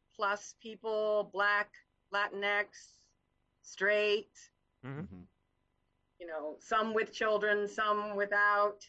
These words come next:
Speaker 1: So it is a very diverse group of people, as well as,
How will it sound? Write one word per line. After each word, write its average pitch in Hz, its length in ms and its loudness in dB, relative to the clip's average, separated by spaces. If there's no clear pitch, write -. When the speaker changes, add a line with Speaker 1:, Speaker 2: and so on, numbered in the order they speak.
Speaker 1:
So 185 320 -2
it 202 160 -2
is 208 180 -2
a 214 80 -4
very 214 380 -2
diverse 196 560 -4
group 202 240 -4
of 185 160 -12
people, 208 340 0
as 190 180 0
well 214 260 2
as, 208 340 0